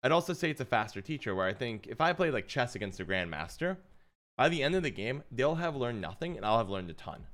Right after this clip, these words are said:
I'll know a ton more about the gulf in between our abilities and what it means to be a grandmaster. They already know that I'm gonna suck at chess and that they're gonna smoke me.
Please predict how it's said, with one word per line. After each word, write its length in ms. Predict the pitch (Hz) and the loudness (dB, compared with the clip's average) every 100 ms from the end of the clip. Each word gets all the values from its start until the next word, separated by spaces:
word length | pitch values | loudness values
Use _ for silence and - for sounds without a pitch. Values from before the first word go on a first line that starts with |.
| - | -4
I'll 140 | 110 127 | 0 2
know 160 | 127 | 2
a 40 | 110 | 0
ton 320 | - 147 147 | -4 0 0
more 200 | 131 117 | 2 4
about 200 | 101 87 | 4 2
the 80 | 90 | -2
gulf 360 | 90 90 87 | 0 0 0
in 100 | 85 | -6
between 300 | 85 92 95 | -8 -4 -2
our 120 | 87 82 | 0 -2
abilities 560 | 80 80 76 76 - _ _ _ _ | -4 -6 -8 -12 -16 _ _ _ _
and 320 | 107 104 98 98 | 2 4 4 4
what 180 | 117 | 4
it 60 | 120 | 4
means 200 | 107 98 | 0 -2
to 60 | - | -2
be 100 | 90 | -2
a 40 | |
grandmaster. 640 | 90 87 104 147 - 85 - - - - | 0 0 2 2 0 -6 -8 -20 -12 2
They 100 | 190 | 6
already 200 | 190 156 | 8 6
know 220 | 120 107 | 6 4
that 380 | 98 92 87 - - - - | 4 4 2 -2 -16 -20 -6
I'm 180 | 113 110 | 0 0
gonna 140 | 98 92 | -2 -6
suck 260 | - - | -8 -8
at 100 | 80 | -8
chess 380 | - 80 - - | -4 -4 -6 -12
and 120 | 117 117 | -6 -2
that 80 | |
they're 120 | 110 107 | 0 0
gonna 140 | 98 | -2
smoke 340 | - 92 78 | -6 -8 -8
me. 100 | 73 | -12